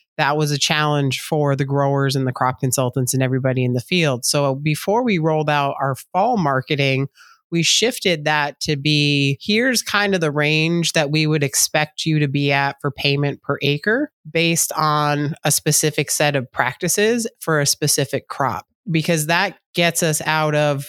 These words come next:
we're up to twenty-five dollars a ton for carbon equivalents now, but bringing that number to growers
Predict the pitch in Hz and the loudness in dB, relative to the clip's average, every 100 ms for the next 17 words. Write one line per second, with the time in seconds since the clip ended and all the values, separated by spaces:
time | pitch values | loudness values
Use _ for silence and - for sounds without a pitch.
0 | - 156 147 147 156 - - 196 196 175 | -6 -2 0 0 0 -4 -2 0 0 0
1 | 156 147 147 139 135 131 131 - 143 131 | 0 0 0 0 0 0 -2 -2 0 0
2 | 131 139 - 139 135 131 - 139 135 131 | -2 -4 0 0 0 -4 -2 -4 -2 -2
3 | 127 - 131 131 147 143 160 180 185 165 | -2 0 0 0 -2 -2 -2 0 0 2
4 | 160 139 151 151 147 147 143 151 156 151 | 0 0 0 2 0 0 0 0 2 2
5 | 143 127 | 0 0